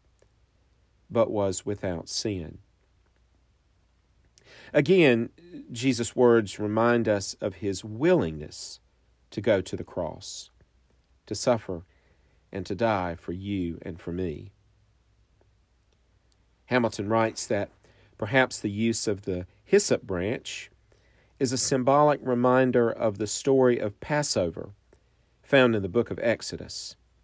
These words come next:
In Exodus twelve twenty-two, we read that hyssop was used to dab the blood of the sacrificed lamb on the doorposts of the Israelites' homes,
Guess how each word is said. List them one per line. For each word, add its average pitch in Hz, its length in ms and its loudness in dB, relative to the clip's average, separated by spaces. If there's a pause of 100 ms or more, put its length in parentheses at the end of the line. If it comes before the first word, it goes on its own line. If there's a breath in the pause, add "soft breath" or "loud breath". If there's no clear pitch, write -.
(1160)
In 113 120 2
Exodus 113 500 -2
twelve 131 520 6
twenty-two, 123 600 0
we 110 140 4
read 104 320 2
that 101 180 -2 (400 soft breath)
hyssop 143 420 2
was 113 220 -2
used 120 520 2
to - 80 -6
dab 117 420 4
the 104 100 0
blood 113 420 6
of 95 120 -2
the 98 180 -4 (500 soft breath)
sacrificed 127 1160 0
lamb 120 580 4
on 104 160 -4
the 101 80 2
doorposts 101 1000 0
of 101 200 -4
the 98 180 -4
Israelites' 101 720 -2
homes, - 720 -4